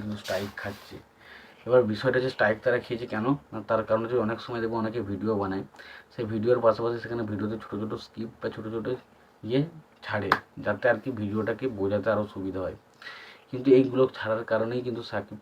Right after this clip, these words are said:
খানের তাণ্ডব সিনেমার তরফ থেকে কিন্তু তাদেরকে স্ট্রাইক দেওয়া হয়েছে। এটা খুব খারাপ দিক এবং আমি চাইবো যে খুব শীঘ্রই যেন স্ট্রাইকটা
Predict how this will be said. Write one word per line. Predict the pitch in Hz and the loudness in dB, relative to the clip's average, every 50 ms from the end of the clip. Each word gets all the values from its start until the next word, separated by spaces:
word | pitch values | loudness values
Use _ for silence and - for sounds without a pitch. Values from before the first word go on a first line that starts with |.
| - - | -14 -12
খানের | 117 113 110 107 107 107 107 104 - - - - - - - _ _ _ _ - - | -8 -6 -4 -4 -4 -4 -6 -8 -14 -20 -20 -20 -20 -20 -20 _ _ _ _ -6 -4
তাণ্ডব | 107 107 107 110 117 117 117 - | -2 0 0 0 0 0 -2 -4
সিনেমার | 120 117 117 117 117 107 104 - | -4 -4 -2 -2 -2 -2 -2 -2
তরফ | 107 107 110 - - | -2 -2 -2 -4 -4
থেকে | 117 110 104 101 | -4 -4 -2 -2
কিন্তু | 107 104 104 107 - | -2 -4 -4 -4 -4
তাদেরকে | 98 92 92 98 92 - - 98 - | -4 -4 -2 -4 -8 -8 -8 -10 -6
স্ট্রাইক | - 98 95 98 98 98 95 98 | -4 -4 -2 -2 -2 -4 -4 -4
দেওয়া | 101 101 104 | -2 -2 -2
হয়েছে। | 101 101 110 117 107 | -2 -4 -4 -6 -6
এটা | 101 104 - - | -6 -8 -10 -10
খুব | - 98 101 - _ - - | -14 -14 -14 -14 _ -14 -6
খারাপ | - 107 117 120 110 107 120 | -4 -2 -2 -2 -2 -2 -4
দিক | 131 - 110 104 | -6 -4 -4 -2
এবং | 107 104 98 92 98 | -2 -2 -2 -2 -2
আমি | 110 113 107 - | -2 -4 -2 0
চাইবো | 120 110 113 117 110 120 120 117 | 2 2 2 2 0 -2 -4 -6
যে | 113 - | -8 -10
খুব | - - 110 - - | -10 -12 -12 -10 -10
শীঘ্রই | - 104 104 107 113 107 110 | -10 -6 -4 -2 -2 -2 -2
যেন | 107 110 110 - | -2 -4 -4 -4
স্ট্রাইকটা | - 104 95 95 - - | -6 -6 -6 -6 -6 -6